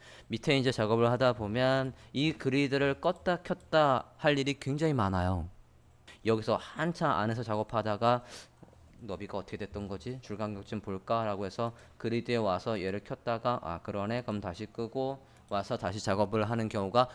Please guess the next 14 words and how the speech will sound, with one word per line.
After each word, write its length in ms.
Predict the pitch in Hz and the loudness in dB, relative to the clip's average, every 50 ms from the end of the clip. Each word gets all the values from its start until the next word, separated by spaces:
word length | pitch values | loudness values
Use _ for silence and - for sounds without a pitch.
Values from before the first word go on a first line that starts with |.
| - - | -12 -8
굉장히 320 | - 131 135 131 143 131 | -4 -2 -2 0 0 0
많다고요. 500 | 120 104 87 80 - - 80 - - 73 76 - - - - - - - - - | 0 0 0 2 4 4 4 4 2 -4 -4 -4 -8 -14 -20 -20 -20 -20 -6 2
그래서 500 | - 127 131 135 113 110 98 98 92 85 - - - - - - - - - - | 8 10 10 10 10 8 4 4 2 -2 -6 -12 -20 -20 -20 -20 -20 -20 -20 -12
심플하지만, 1000 | - - - - 208 202 - 220 202 196 180 147 143 123 113 101 101 101 87 82 82 - - - - - - - - - - - | -4 0 2 4 4 4 4 4 4 4 4 4 4 2 2 2 2 0 -4 -6 -10 -14 -20 -20 -20 -20 -20 -20 -20 -20 -18 -6
심플하지만 720 | - - 175 185 185 - 190 175 170 156 156 156 156 143 - - - - - | -2 0 2 2 4 6 6 6 6 6 6 6 6 4 2 -4 -20 0 4
액션을 420 | - 165 175 - - 208 190 185 170 | 4 4 6 6 6 8 8 10 10
하나 160 | 165 151 143 | 10 10 8
만들어 300 | 123 110 110 104 113 107 | 8 6 6 6 6 6
볼 120 | 104 95 | 4 2
거예요. 460 | - - 95 87 85 85 87 85 82 90 - - - _ - - - - - - - | 2 2 2 4 4 4 4 2 0 -4 -8 -16 -20 _ -20 -20 -20 -20 -4 4 6
액션을 320 | 127 127 - 170 160 160 | 6 8 10 10 10 12
만들어서 680 | 147 131 113 110 117 113 110 110 - 147 139 120 87 76 - - - - - - | 12 10 8 10 10 10 10 12 12 12 12 12 12 8 2 -4 -14 -18 -14 -6
단축키로 800 | - - 131 139 160 - - 196 - - - 185 170 180 175 175 | 0 4 4 6 4 4 0 -2 -2 0 0 4 6 6 6 6
저 180 | 170 - 156 151 | 6 4 2 2